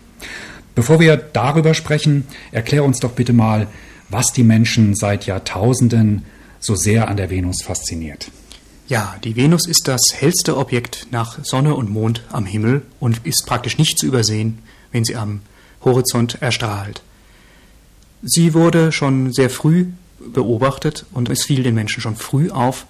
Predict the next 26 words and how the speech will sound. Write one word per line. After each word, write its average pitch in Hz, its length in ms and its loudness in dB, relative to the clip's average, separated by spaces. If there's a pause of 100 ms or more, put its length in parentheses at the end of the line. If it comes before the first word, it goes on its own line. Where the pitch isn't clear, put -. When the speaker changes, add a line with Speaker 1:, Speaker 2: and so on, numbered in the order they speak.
(120)
Speaker 2:
dass 131 160 -2
man 117 140 0
sie - 80 -4
entweder 117 300 -2
nur 156 360 2
am 160 120 2
Morgenhimmel 131 560 0
oder 151 340 4
am 143 120 -4
Abendhimmel 110 520 -4
sehen 104 240 -8
kann. 107 220 -10 (540)
Die 113 100 -6
Griechen 220 400 4
erkannten 180 420 0
dann 165 160 0
bereits, 131 560 -2 (520)
dass 127 160 0
es 131 80 0
sich 139 160 0
um 135 120 -2
ein 123 240 0
und 131 80 -2
dasselbe 110 380 -2
Gestirn 131 420 2
handelt. 104 440 -6